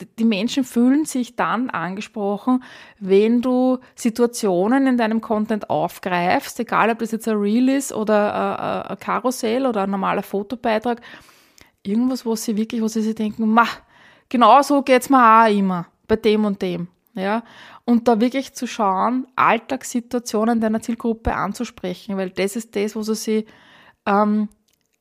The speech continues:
ertappt fühlen vielleicht sogar, aber vor allem, vor allem verspa-, verstanden fühlen, ja, und sie denken, "Hey,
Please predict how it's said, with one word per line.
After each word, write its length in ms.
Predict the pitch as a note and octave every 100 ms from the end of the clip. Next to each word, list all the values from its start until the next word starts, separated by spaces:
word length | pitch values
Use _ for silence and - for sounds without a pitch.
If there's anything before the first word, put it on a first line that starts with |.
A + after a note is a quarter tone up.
| _
ertappt 560 | A3 A3+ - F3+ - -
fühlen 300 | - D4+ D#4
vielleicht 380 | D4 C4+ C4 -
sogar, 600 | B3 A#3+ A#3+ B3+ C#4 -
aber 300 | A#3 A3+ A3+
vor 160 | -
allem, 280 | G#3+ A#3+ B3
vor 220 | - -
allem 280 | E3 G#3+ D4+
verspa-, 400 | - - - -
verstanden 600 | - A3+ - G3 D4 C4+
fühlen, 460 | - - A3 C4 C4+
ja, 260 | G#3+ B3 - - - - -
und 160 | A#3
sie 120 | A#3+
denken, 400 | A#3+ A3+ A#3+ A#3+ A#3 _
"Hey, 340 | - G3+ A#3+